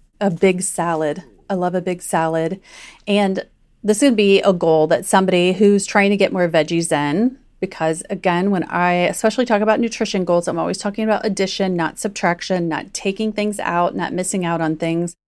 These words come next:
but what can I add? So big salad is an, actually a good goal for people who are trying to get in more veggies. So let's just say my client said, "Okay, three days a week, I'm going to bring a big salad to work."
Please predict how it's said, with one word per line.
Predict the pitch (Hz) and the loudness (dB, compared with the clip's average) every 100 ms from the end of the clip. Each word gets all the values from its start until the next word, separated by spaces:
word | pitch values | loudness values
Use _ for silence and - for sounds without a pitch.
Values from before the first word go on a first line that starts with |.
| - | -2
but | 214 | 2
what | 196 196 | 4 2
can | - 202 | 0 -2
I | 190 - | -2 -2
add? | 160 - - 202 202 _ _ _ - | -2 -2 -4 -6 -10 _ _ _ -2
So | 190 | 0
big | 170 180 | 2 0
salad | - 170 165 185 220 - - | 0 2 4 4 2 -6 2
is | 220 208 - - | 2 2 -6 -2
an, | 220 - | -2 2
actually | 190 202 214 214 - | 0 0 -2 -2 -2
a | 185 | -6
good | 170 202 190 | -2 -2 0
goal | - 175 170 170 175 _ | 2 4 6 4 2 _
for | - - - 262 | -20 -4 2 2
people | 262 175 202 | 2 0 2
who | 240 | 2
are | 226 196 | 0 0
trying | 190 170 190 | -2 -2 -2
to | 208 | 0
get | 156 156 - | 0 0 -2
in | 165 160 170 | -4 -2 -2
more | 175 175 170 | -2 -2 0
veggies. | 175 262 - 98 180 - - - | 2 2 0 -6 -6 -8 -12 0
So | 233 214 | 2 4
let's | 208 220 - | 2 0 -2
just | 294 277 | -4 -4
say | - 175 175 175 | 0 2 4 2
my | 190 180 | 0 -6
client | - 165 165 165 | -4 -4 -2 -4
said, | - 180 165 160 | -6 -4 -4 -2
"Okay, | 190 196 185 170 | -4 -4 -4 -6
three | - - 196 226 | -8 -6 -2 0
days | 233 226 226 | 2 2 0
a | |
week, | 175 160 160 - - - - | -4 -4 -6 -10 -20 -16 -4
I'm | 196 | -2
going | 185 185 | 0 -2
to | 190 214 | -2 -4
bring | 175 170 160 170 | -2 -2 -2 -2
a | 190 | -4
big | 175 165 | -4 -4
salad | - 160 143 131 - | -4 -2 0 -2 -6
to | - | -2
work." | 262 - - | -2 -2 -10